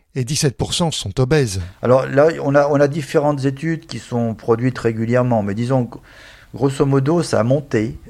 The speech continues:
Speaker 2: euh, de toutes ces années, hein, de manière extrêmement progressive. Et là, on, on arrive, en termes d'obésité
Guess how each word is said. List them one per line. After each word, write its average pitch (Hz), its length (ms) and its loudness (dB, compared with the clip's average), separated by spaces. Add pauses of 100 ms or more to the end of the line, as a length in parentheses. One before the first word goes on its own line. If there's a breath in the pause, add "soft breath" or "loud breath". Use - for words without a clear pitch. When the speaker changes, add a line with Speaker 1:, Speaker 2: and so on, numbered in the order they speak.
(120)
Speaker 2:
euh, 98 260 -6
de 101 60 -8
toutes 135 220 -12
ces 127 200 -2
années, 92 300 0
hein, 107 140 -4
de 101 100 -8
manière 107 300 -2
extrêmement 120 500 -2
progressive. 104 760 -4 (400 loud breath)
Et 104 80 -4
là, 127 280 4 (140)
on, 117 160 0
on - 20 -2
arrive, 127 640 2
en 98 120 -6
termes 104 340 0
d'obésité 143 760 -2